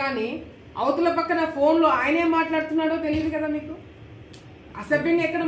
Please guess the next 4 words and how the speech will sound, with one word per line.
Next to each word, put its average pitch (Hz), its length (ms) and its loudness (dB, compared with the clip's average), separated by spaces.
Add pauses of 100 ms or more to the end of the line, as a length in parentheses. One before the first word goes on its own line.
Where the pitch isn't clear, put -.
మాట్లాడలేదే, 320 540 0 (1900)
అసభ్యంగా 302 560 2 (180)
ఎక్కడ 330 180 0 (120)
మాట్లాడలేదే. 311 580 0